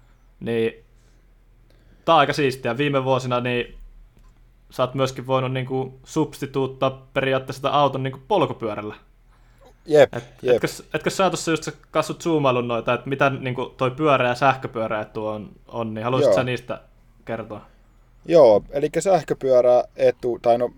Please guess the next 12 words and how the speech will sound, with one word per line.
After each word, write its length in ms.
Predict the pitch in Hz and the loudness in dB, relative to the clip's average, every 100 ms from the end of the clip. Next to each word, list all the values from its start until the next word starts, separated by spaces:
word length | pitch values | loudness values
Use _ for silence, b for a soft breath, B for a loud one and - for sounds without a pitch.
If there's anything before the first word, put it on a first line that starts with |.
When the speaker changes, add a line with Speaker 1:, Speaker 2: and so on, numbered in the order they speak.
| 101 B _ | -14 B _
Speaker 2:
pyöräetu 720 | 127 113 110 113 107 120 113 - | 0 2 2 -2 -2 -4 -6 -8
ylipäätään, 680 | 123 123 131 104 98 101 104 | -10 -2 0 0 0 -2 -2
niin, 180 | 104 | -6
niin 160 | 104 101 - | -6 -6 -4
on 220 | 113 110 | -4 -2
verovapaata 640 | 120 113 98 95 - 104 101 | 2 4 4 0 0 0 0
tuhanteen 380 | 107 98 104 98 | -6 -4 -2 -2
kahteensataan 880 | 98 90 90 87 87 85 78 82 - _ _ _ | -2 -4 -8 -10 -12 -12 -10 -10 -14 _ _ _
euroa 420 | - 92 90 87 87 | -4 -4 -4 -4 -4
asti 280 | - 98 | -8 -14
vuodessa, 480 | 95 90 85 92 - | -10 -6 -6 -6 -6
elikkä 360 | 95 90 - 104 | -6 -4 -2 -2